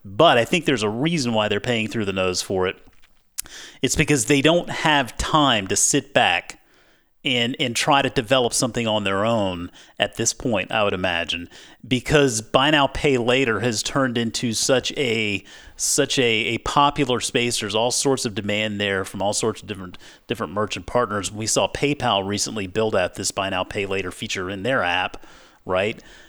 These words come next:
That's four hundred million some odd users. That's f-, far, far bigger than where Cash App stands right now. So for me, part of this was time. Square feels like they cannot let any more time, uh, go by without having a major presence in the space.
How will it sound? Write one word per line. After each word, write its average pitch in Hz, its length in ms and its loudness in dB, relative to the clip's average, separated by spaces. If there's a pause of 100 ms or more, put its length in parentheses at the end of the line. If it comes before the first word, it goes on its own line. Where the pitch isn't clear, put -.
(200)
That's 127 280 0
four 135 220 2
hundred 117 220 2
million 104 320 0
some 110 240 0
odd 92 220 0
users. 95 500 -4
That's - 180 -8
f-, - 180 -14
far, 131 340 2
far 131 240 4
bigger 113 260 0
than 98 120 -4
where 92 160 -2
Cash 135 340 -2
App 98 140 0
stands 104 280 -2
right 98 200 0
now. 107 280 0
So 120 200 2
for 147 200 2
me, 147 480 4 (360)
part 170 280 6
of 131 100 2
this 135 180 4
was 113 220 2
time. 147 480 4
Square 131 380 2
feels 127 280 2
like 113 200 0
they 120 120 -2
cannot 135 460 0
let 127 80 2
any 127 120 -2
more 110 200 0
time, 120 480 -2
uh, 117 300 -2
go 117 240 0
by 104 320 2
without 101 280 2
having 104 240 -2
a 98 60 -4
major 98 260 -2
presence 104 400 -2
in 107 60 -8
the 92 80 -6
space. 123 320 -2